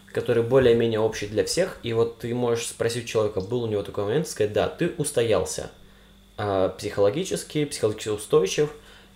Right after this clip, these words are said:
и всё». То есть ты уже более-менее взрослый человек. А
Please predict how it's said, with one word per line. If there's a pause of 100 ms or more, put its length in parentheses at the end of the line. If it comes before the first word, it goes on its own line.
и
всё».
То
есть
ты
уже
более-менее
взрослый
человек. (420)
А